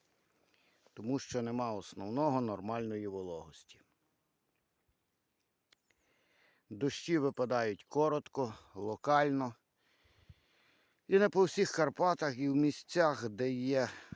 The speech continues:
хоч трішки якоїсь вологи, щось та й появляється. А от масштабно нічого не видно.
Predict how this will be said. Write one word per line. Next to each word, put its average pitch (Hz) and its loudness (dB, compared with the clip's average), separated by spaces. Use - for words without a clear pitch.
хоч - -10
трішки 123 -6
якоїсь 113 -4
вологи, 127 0
щось - -6
та 143 -4
й 131 -2
появляється. 135 -2
А 135 -2
от - -4
масштабно 160 0
нічого 113 -4
не 107 -2
видно. 85 -14